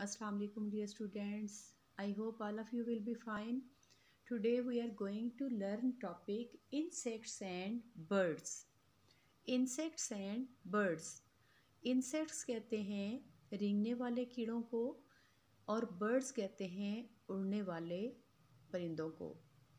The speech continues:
Look at the pictures carefully,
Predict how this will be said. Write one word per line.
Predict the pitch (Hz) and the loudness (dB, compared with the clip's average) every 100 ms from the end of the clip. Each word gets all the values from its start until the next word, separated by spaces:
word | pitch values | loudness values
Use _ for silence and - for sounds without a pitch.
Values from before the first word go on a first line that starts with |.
| - - - | -20 -20 -2
Look | 226 254 359 | -2 0 -2
at | 370 370 | -4 -4
the | |
pictures | 285 240 - 254 254 247 - - | -4 -4 -2 0 0 -2 -12 -2
carefully, | 214 214 208 202 196 208 | -2 -2 -4 -2 0 0